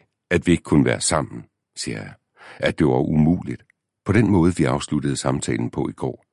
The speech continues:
Hun afbryder igen. "Har jeg sagt, jeg ville skilles?"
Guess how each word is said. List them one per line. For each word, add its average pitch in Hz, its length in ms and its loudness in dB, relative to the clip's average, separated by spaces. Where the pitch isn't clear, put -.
Hun 67 100 2
afbryder 57 440 -4
igen. 53 280 -6
"Har 82 140 -2
jeg 76 260 -4
sagt, - 480 -6
jeg 80 120 -2
ville 57 180 -8
skilles?" - 520 -2